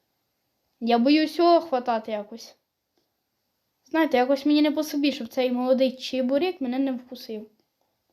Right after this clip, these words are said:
Тихо, тихо, тихо, вона ж йде, вона йде, вона йде, вона йде. А, вона йде за цим павуком, правильно? Та що ж це за реклама? Ну що це справи такі? Блін.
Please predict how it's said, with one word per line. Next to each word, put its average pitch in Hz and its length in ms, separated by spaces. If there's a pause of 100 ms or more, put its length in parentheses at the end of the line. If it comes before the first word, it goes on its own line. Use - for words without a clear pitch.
(2750)
Тихо, 254 240
тихо, 262 220
тихо, 277 220
вона 262 200
ж 233 80
йде, 233 180
вона 247 180
йде, 247 160
вона 247 200
йде, 233 200
вона 233 200
йде. 202 340 (640)
А, 349 280
вона 302 200
йде 320 300
за 294 140
цим 302 280
павуком, 302 460
правильно? 277 440 (760)
Та 302 120
що 403 120
ж 440 80
це 415 160
за 440 100
реклама? 427 500
Ну 311 100
що 403 140
це 403 140
справи 381 460
такі? 240 360 (1800)
Блін. 208 320